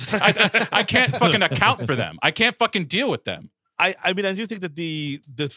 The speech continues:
Speaker 2: there's only a few M C U references. One, they talk about the blip and Th-, Thanos and blah, blah, blah. And then I think even that's becomes Ajax's, uh, Ajax motivation later. It's like they, they have a great power to overcome whatever. But there's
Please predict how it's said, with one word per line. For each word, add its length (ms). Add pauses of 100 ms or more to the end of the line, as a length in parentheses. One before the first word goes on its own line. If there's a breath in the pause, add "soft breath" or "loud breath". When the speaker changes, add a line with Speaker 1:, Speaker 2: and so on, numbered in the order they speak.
Speaker 2:
there's 320
only 200
a 60
few 360
M 120
C 180
U 80
references. 320
One, 160
they 80
talk 200
about 120
the 60
blip 380 (280)
and 240
Th-, 280 (100)
Thanos 460
and 80
blah, 140
blah, 120
blah. 400
And 100
then 120
I 80
think 220
even 280
that's 300
becomes 340
Ajax's, 640 (460)
uh, 120
Ajax 680
motivation 540
later. 160
It's 160
like 180 (400)
they, 300
they 220
have 160
a 40
great 300
power 500
to 180
overcome 540
whatever. 560 (420)
But 120
there's 240